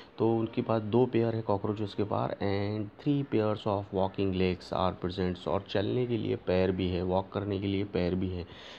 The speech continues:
लेग्स भी, जिनके पास लेग्स भी है और विंग्स भी है, यानी जो चल भी सकते हैं, रन भी कर सकते हैं और फ्लाई भी कर सकते हैं, क्योंकि विंग्स भी है। जिनके पास विंग्स और लेग्स दोनों होते हैं उनको इंसेक्टा क्लास में डाला गया है। तो डियर स्टूडेंट्स, आप थोड़ा सा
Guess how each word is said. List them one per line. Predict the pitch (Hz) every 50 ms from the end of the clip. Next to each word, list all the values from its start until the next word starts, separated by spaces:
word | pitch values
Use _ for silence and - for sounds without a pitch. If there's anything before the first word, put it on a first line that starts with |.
| - - -
लेग्स | 92 98 107 110 117 113 - -
भी, | 131 131 127 -
जिनके | 127 123 123 127 127
पास | 131 131 113 107
लेग्स | 98 92 95 110 117 117 123
भी | - 131 131
है | 123 135 139
और | 131 117 98
विंग्स | 95 110 117 131 127 - 117
भी | 113 110 107
है, | 98 92 90 87 - - - - - - -
यानी | - 104 110 123 127
जो | 120 131
चल | 127 - 104 98 110
भी | 117 131
सकते | 127 131 127 - - 131 135
हैं, | 135 123
रन | 110 107 117 123 127
भी | 127
कर | 123 127 123
सकते | 120 127 127 - - 143
हैं | 147 156
और | - - - 135 127
फ्लाई | 120 - 127 127 127 135 131
भी | 131 127
कर | 120 120
सकते | 107 110 110 - - 123
हैं, | 131 131
क्योंकि | 127 - 117 113 123
विंग्स | 110 107 120 131 131 127 - -
भी | 117 107
है। | 101 92 95 95 - -
जिनके | - 117 123 127 135
पास | 131 135 135 131 -
विंग्स | 98 104 120 131 135 131 -
और | 127 123 127 131 135 - - - -
लेग्स | 98 104 117 113 - - 104
दोनों | 98 101 110 127 139 131
होते | 123 117 127 131
हैं | 131 139
उनको | 143 131 120 117 113 135 135
इंसेक्टा | - - 104 110 110 110 - - 131 131 - - - 123
क्लास | - - 110 110 110 107 -
में | 113 107
डाला | 101 92 92 92
गया | 90 90 87 87
है। | 85 85 - - - - - - - - - -
तो | 113
डियर | 110 117 117 120
स्टूडेंट्स, | 117 - - 117 117 120 127 127 123 127 -
आप | - 110 123 120
थोड़ा | - 123 127 127 127 131
सा | 127 - 135 131